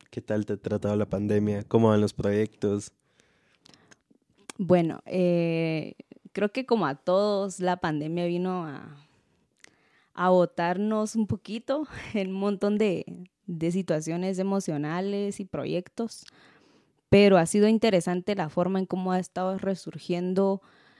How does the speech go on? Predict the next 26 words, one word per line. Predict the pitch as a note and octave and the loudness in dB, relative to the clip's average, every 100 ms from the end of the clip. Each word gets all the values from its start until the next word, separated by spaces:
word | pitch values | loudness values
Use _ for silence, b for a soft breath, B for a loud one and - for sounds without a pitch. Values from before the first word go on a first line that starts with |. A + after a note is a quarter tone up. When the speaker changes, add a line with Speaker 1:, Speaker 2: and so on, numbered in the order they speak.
| b | b
Speaker 2:
el | - F3+ E3 D3+ | 2 2 4 2
arte | C#3+ E3+ F#3 - G3+ G3 F#3+ | 2 2 0 -2 0 2 4
y, | E3+ D#3 D3 D#3 | 4 2 0 0
y | E3 | -4
todo | - F#3 A3+ A3+ | 8 12 12 12
en | G3+ F3 | 8 4
general, | D#3+ F3+ D#3+ D#3+ F3+ F#3+ | 2 0 0 0 0 0
los | F#3 F#3 | 0 2
negocios, | F#3 D3+ E3 F#3+ G3 - F3+ F3 E3 E3+ - - - | 2 4 10 10 8 4 0 2 0 -2 -6 -8 -2
eh, | D#3+ D3+ D3+ D3+ | 0 0 -2 -6
la | D3+ | -8
economía | - C#3+ C#3 B2 D3 F#3 F#3+ | -6 -4 -4 -4 -2 0 2
del | F3 E3+ | 0 -2
país. | - D3 E3 F3+ F3+ E3+ - b b b b b _ | -4 -2 2 2 2 -2 -16 b b b b b _
Creo | - F#3+ | 8 10
que, | F3+ G3+ F#3+ F3 | 10 6 8 8
mm, | E3 D3+ - - _ - _ | 4 0 -2 -8 _ -20 _
estamos | - D#3+ E3 F3 F#3 | -2 2 2 4 6
evolucionando, | G3+ G3 F#3+ F#3+ D#3+ D#3 F#3 G3+ | 6 8 6 2 0 0 0 2
estamos | G3+ E3 - D#3+ F3 - - _ | 0 0 -4 -2 -2 -6 -16 _
entrando | - E3 D#3 D#3+ F3 | -4 -4 -2 -4 -4
en | F#3 | -4
una | F#3 F#3+ | -4 -4
nueva | F#3 F3+ F3+ | -4 -4 -6
etapa, | - - - G3+ G3+ - _ | -6 -10 -6 -6 -6 -12 _
era | F3 F3+ G#3 G#3+ | -2 -2 -2 -8